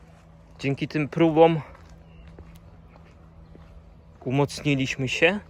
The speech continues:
i wzroś-, wzrośliśmy w wierze. Staliśmy się mężni i dzielni i wzrosło nasze zaufanie do Ciebie.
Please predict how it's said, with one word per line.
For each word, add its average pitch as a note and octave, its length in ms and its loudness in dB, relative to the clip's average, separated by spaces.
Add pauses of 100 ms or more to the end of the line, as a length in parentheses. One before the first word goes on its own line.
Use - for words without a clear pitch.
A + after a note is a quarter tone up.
(800)
i C#3 100 -4
wzroś-, A#2+ 480 0 (140)
wzrośliśmy D3+ 1040 2 (400)
w G#2+ 240 -14
wierze. B2 520 4 (640)
Staliśmy D3+ 500 0
się D3+ 320 2 (560)
mężni D3+ 680 4
i - 20 -4
dzielni C#3 640 4 (3250)
i C3 80 -6
wzrosło E3 640 -2
nasze D3+ 260 -4
zaufanie C#3+ 580 0
do F#2 100 -6
Ciebie. F#2 400 -10